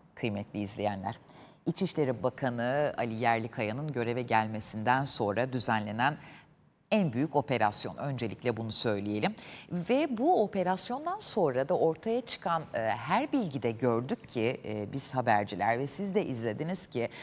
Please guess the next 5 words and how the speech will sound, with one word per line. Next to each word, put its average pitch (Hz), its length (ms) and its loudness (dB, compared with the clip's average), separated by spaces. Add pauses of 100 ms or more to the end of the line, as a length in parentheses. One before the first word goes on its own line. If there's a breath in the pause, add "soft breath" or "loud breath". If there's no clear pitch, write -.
(260 loud breath)
Kaplan 233 480 0
dosyası 147 540 -2
uzunca 196 840 -2
bir 135 160 -2
süre 127 540 0